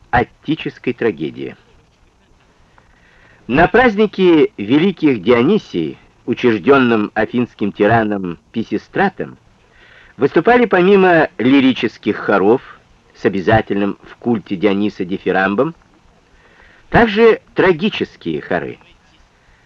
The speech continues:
Античная трагедия называет первым трагическим поэтом Афин Феспида и указывает на пятьсот тридцать четвёртый год до нашей эры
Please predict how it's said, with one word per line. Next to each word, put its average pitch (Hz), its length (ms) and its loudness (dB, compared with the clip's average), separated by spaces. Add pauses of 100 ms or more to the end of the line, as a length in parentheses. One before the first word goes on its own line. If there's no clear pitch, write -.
(300)
Античная 180 540 0
трагедия 156 720 2 (380)
называет 131 680 2
первым 127 440 4
трагическим 110 680 -4
поэтом 98 480 0
Афин 175 480 0 (460)
Феспида 87 800 -4 (340)
и 120 140 0
указывает 190 760 2
на 107 140 -4
пятьсот - 540 -2
тридцать 101 420 -6
четвёртый 82 580 -6
год 76 260 -4
до 82 100 -8
нашей 76 340 -12
эры 196 300 0